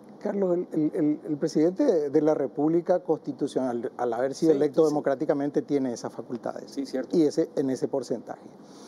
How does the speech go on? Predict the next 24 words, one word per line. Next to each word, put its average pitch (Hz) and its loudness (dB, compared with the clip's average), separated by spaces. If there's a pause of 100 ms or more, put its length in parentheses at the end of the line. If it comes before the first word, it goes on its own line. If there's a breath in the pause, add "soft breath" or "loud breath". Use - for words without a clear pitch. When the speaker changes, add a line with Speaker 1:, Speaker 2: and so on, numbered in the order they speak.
(340 loud breath)
Speaker 1:
Un 180 -8
profesor 190 4
mío 185 4
decía 165 4
siempre 160 4
que 147 4
la 139 4
diferencia 151 2 (240 loud breath)
entre 139 2
los 147 2
países 147 2
en 160 0
desarrollo 147 2
y 151 4
los 151 4
desarrollados 139 2
es 127 -6
que 147 0
en 135 -2
los 135 -2
países 135 0 (260 loud breath)
desarrollados 143 2
se 135 0
ha-, 131 -2